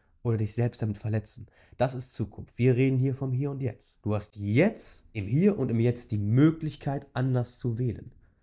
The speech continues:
Weil du auch jetzt und hier dafür verantwortlich bist, dass du gerade genau dort stehst. Und das ist ja auch cool. Das ist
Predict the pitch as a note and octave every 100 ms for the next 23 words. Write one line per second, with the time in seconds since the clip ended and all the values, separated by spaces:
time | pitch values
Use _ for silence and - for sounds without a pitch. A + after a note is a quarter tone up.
0 | _ - F#2+ F#2+ G#2 - - G2+ G2+ D3
1 | G3+ - - _ A2 B2 A2+ C3 D3 B2
2 | G#2+ G#2+ - A#2+ C3+ D#3+ E3 D3+ C3 -
3 | D#3+ - _ _ - A2+ A2+ - A2+ A2+
4 | A2 A2 G#2 A#2 A#2+ C3 D3 B2+ C3 -
5 | - G2+ - - _ _ _ _ _ _
6 | - G#2+ A2+ B2+ - G2+ - - - G#3+
7 | G3+ - _ _ _ - G#2+ A2